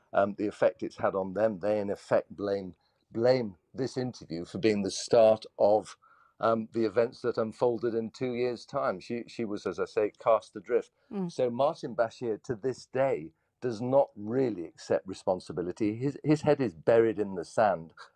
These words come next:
Speaker 1: Uh, that, that is total arrogance on his part. Um, and, you know, the police, we, we've, we're told, for example, that Scotland Yard are not going to investigate this matter.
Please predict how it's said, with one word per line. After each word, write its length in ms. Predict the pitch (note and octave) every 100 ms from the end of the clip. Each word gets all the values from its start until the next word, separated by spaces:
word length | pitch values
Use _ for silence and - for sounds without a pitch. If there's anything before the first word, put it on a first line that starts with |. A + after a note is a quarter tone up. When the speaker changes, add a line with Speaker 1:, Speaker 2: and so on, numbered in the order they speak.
| _ -
Speaker 1:
Uh, 160 | A2+ A2 -
that, 160 | G#2+ -
that 220 | C3 A#2
is 200 | B2+ G#2
total 380 | - - C#3+ A#2+
arrogance 480 | G2+ G#2+ E2 G2 -
on 140 | F#2
his 200 | F#2+ F#2+
part. 400 | - - D2+ F2 - - - -
Um, 320 | G2+ G2 G2 - _ _ _ -
and, 360 | B2+ B2 B2 _ _ _ _ _ _ _ _
you 180 | G#2 A2+
know, 80 | A2
the 120 | A#2+
police, 360 | G#2+ - E3+ -
we, 140 | A2
we've, 260 | A2+ A#2 G#2 -
we're 80 |
told, 300 | A#2+ - C3
for 100 | -
example, 340 | G#2 A2+ A2 G2+
that 120 | F2
Scotland 480 | - - A#2 G#2 G2+
Yard 220 | G2+ G#2
are 40 | G#2
not 320 | A2+ B2+ F#2+
going 180 | G2 F2+
to 120 | F#2
investigate 560 | E2 E2 - E2+ C#2+
this 220 | C#2 D#2 -
matter. 360 | D#2+ - G2+